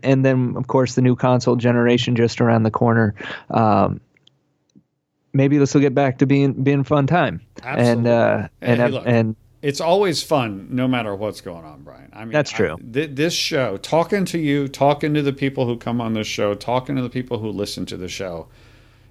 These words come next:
Speaker 2: it is always fun, no matter what's going on.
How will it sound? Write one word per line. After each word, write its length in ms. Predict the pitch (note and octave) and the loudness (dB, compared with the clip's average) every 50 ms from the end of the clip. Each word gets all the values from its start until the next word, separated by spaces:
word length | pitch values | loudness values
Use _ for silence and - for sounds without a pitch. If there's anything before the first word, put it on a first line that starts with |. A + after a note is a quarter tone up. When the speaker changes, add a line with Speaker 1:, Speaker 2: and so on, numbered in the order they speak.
| _ - | _ -2
Speaker 2:
it 160 | C3 C3+ C3 | 0 0 0
is 160 | A#2+ - - - - - - - | 0 -4 -6 -12 -14 -20 -10 -2
always 480 | C3+ C3 C#3 C#3 C3 A#2+ A2+ G#2 - - | 0 4 4 4 4 4 2 0 -2 -6
fun, 300 | G#2+ F#2 E2+ D#2+ E2+ - | -6 -8 -8 -8 -10 -8
no 100 | - A2+ | -6 -4
matter 260 | A2 A2 A2 G#2+ G#2 | -2 -2 0 0 0
what's 340 | G2+ G2 A2 A2 G#2+ - - | 0 2 0 0 0 -2 -6
going 340 | - G2+ F2 E2 E2 D#2 - | -8 -8 -10 -10 -12 -14 -16
on. 180 | G1+ G1+ - | -18 -20 -20